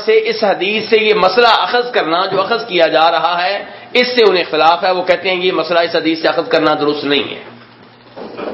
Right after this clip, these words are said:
تو وجہ کیا بنی پھر؟ بتائیے ذرا۔ ان کے ہاں کچھ اصول ہیں، وہ اصول جو ہے وہ سبب ہیں۔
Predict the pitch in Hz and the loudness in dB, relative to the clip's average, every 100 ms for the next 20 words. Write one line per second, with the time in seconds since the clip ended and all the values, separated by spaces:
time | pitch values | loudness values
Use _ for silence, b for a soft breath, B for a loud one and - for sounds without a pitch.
0 | - - - - 131 160 208 202 214 196 | -14 -14 -14 -6 0 4 4 4 2 2
1 | 202 185 196 220 - - - - - - | 0 0 -2 -4 -16 -20 -20 -20 -20 -20
2 | - - - - - - - - 127 143 | -20 -20 -20 -20 -20 -20 -20 -8 0 2
3 | 156 165 160 165 - 135 156 147 143 135 | 2 0 -2 -4 -16 -16 -12 -8 -8 -8
4 | 120 123 - - - 175 233 233 226 226 | -10 -14 -16 -16 -2 2 4 4 2 2
5 | 233 240 262 247 190 156 139 208 240 240 | 0 2 2 2 0 -2 2 4 4 2
6 | 220 254 269 208 202 180 185 202 175 151 | -2 0 0 2 2 2 0 -2 0 -4
7 | 131 95 | -4 -12